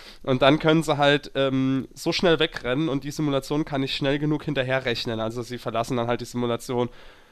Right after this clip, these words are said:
nur um dann festzustellen, dass die Simulation, die sie verlassen haben, in der Simulation steckte und bla bla. Das geht dann hin und her <coughs> und mündet dann halt auch in einem, äh, coolen Twist am Ende und so. Äh, jetzt habe ich aber viel zu lange über diese Folge erzählt, aber das mit dieser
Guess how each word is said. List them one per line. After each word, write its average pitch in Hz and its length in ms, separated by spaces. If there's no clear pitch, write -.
nur 147 180
um 147 100
dann 135 100
festzustellen, 135 600
dass - 240
die 135 60
Simulation, 139 840
die 147 100
sie 131 120
verlassen 131 460
haben, 143 360
in 139 120
der 135 100
Simulation 139 680
steckte 170 560
und 151 160
bla 143 140
bla. 139 360
Das - 120
geht 135 140
dann 131 100
hin 147 140
und 135 100
her 143 320
<coughs> - 420
und 147 200
mündet 135 340
dann 127 160
halt 127 140
auch 123 200
in 123 160
einem, 117 360
äh, 113 220
coolen 120 260
Twist - 300
am 117 120
Ende 113 280
und 113 180
so. 110 240
Äh, 123 120
jetzt 120 120
habe 127 120
ich 123 60
aber 120 140
viel - 160
zu - 100
lange 123 180
über 120 80
diese 117 180
Folge 123 260
erzählt, 117 280
aber 117 120
das 120 180
mit 127 120
dieser 120 440